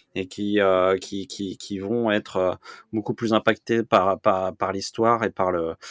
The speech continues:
le, la, la dramaturgie de l'épisode. Alors que là, c'est vraiment tout le monde, euh, arrive à tirer son épingle du jeu, quoi. C'est-à-dire que Kelly, elle, elle va prendre vachement de responsabilités parce que Ed est, est prisonnier,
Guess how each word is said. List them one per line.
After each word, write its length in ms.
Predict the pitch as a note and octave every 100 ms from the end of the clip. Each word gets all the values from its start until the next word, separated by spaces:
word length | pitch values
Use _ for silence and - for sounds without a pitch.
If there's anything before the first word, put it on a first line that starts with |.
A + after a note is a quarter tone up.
| - - _
le, 600 | - F2+ E2+ D#2+ E2 F2
la, 200 | F2+ D2
la 140 | G2 G2+
dramaturgie 600 | G2+ G#2 G2 G2+ G2 G#2
de 60 |
l'épisode. 460 | G2 - A2+ F3 B2+ _ _
Alors 180 | G2 -
que 120 | -
là, 100 | C#3+
c'est 160 | D#3+ G#2+
vraiment 340 | G2 A#2 C#3+
tout 200 | C#3+ D#3+
le 60 | D#3
monde, 260 | E3 F#3
euh, 840 | C#3 - G2 F#2+ G2 F#2+ F#2+ G2 G2 _ _ _ _ _ _ D#2 - _ _
arrive 380 | A2 A2 C#3+ D#3+
à 180 | B2 G2+
tirer 240 | G2 C3+ C3+
son 160 | C3
épingle 300 | A#2 B2+ A#2+
du 100 | A#2
jeu, 160 | A#2 A#2
quoi. 180 | - F2
C'est-à-dire 280 | - A2 -
que 200 | G2 F#2 - - -
Kelly, 420 | B2+ B2 D3 C3
elle, 180 | A#2 B2
elle 100 | G2+
va 120 | G2
prendre 420 | - A#2 A2 G2+
vachement 300 | G2+ A2 A2+
de 60 | G#2+
responsabilités 680 | G#2+ A2 - G#2 G#2+ C#3+
parce 180 | - G#2
que 120 | - G2+
Ed 300 | A#2 B2 G#2 - _ _ _ -
est, 160 | G#2+ - _
est 100 | A2+
prisonnier, 580 | - B2 A#2 A#2 B2 A#2+